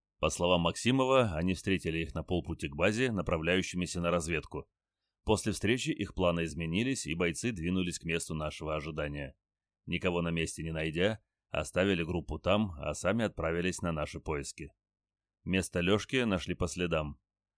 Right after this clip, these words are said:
Разрешив Александру привести сюда остальных, стал расспрашивать Григория о положении дел. Радости Егорова, увидевшего знакомые лица, не было предела. Да и мне было приятно видеть их живыми и здоровыми.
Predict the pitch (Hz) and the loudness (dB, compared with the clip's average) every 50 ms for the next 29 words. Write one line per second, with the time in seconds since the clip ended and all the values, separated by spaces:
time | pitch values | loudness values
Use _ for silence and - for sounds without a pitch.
0 | _ _ _ - 87 95 95 107 120 - - 131 104 104 104 104 92 - 110 104 | _ _ _ -2 0 2 2 2 2 2 0 -2 0 2 2 2 2 4 2 2
1 | 92 90 87 - 95 90 90 87 - - 92 85 - 82 80 80 78 78 - - | 2 0 0 0 2 2 2 0 0 -2 -4 -4 -4 -2 0 0 0 0 -2 -2
2 | 82 82 85 101 117 - - - - - - - 98 113 123 117 104 - - 95 | -2 0 0 0 -2 -4 -8 -18 -20 -10 2 4 4 6 6 4 2 0 2 2
3 | 98 92 - 95 90 87 78 82 82 78 71 85 92 101 107 104 104 - - 80 | 2 2 2 0 -2 -2 0 -2 -2 -2 0 2 2 4 4 4 2 2 0 -4
4 | - - 85 85 82 73 78 82 80 82 82 85 85 78 85 80 76 69 - _ | -2 0 2 2 2 0 -2 -2 -2 0 0 -2 0 0 0 0 0 -2 -8 _
5 | _ _ _ _ _ _ _ _ _ _ _ _ _ 82 82 98 95 92 87 - | _ _ _ _ _ _ _ _ _ _ _ _ _ 2 4 4 4 4 2 0
6 | - 90 85 82 78 82 95 101 101 98 98 98 90 - 82 92 92 90 82 85 | -2 -2 -2 0 2 4 4 4 6 4 4 2 2 0 0 0 0 0 0 -2
7 | 78 - 85 85 80 78 87 - - 85 82 80 80 80 90 87 - - - 120 | -2 -2 -2 -2 0 -2 -4 0 0 0 0 0 0 0 0 0 -2 0 0 2
8 | 117 113 107 92 80 80 85 87 87 80 82 85 82 - 85 85 80 76 82 80 | 0 0 -2 -6 -4 -2 0 0 0 0 0 -2 -2 0 0 -2 0 0 0 0
9 | 78 78 73 69 - _ _ _ _ _ _ _ _ - - 82 95 117 139 147 | 0 -2 -4 -6 -8 _ _ _ _ _ _ _ _ -12 -2 2 2 2 2 4
10 | 147 131 98 87 90 85 - 87 87 87 82 - - 85 82 80 85 101 117 120 | 2 2 2 2 2 2 2 2 2 2 2 0 0 -2 0 0 0 0 -2 -2
11 | - 98 90 82 - - 80 73 71 85 78 80 85 87 92 92 90 82 73 71 | -2 -2 -2 -2 -4 -12 -12 -6 -4 -4 -2 -2 0 0 0 0 -2 -2 -6 -8
12 | 76 78 76 80 90 87 85 78 76 76 73 73 69 67 | -10 -10 -2 0 2 2 2 2 0 -2 -4 -6 -8 -10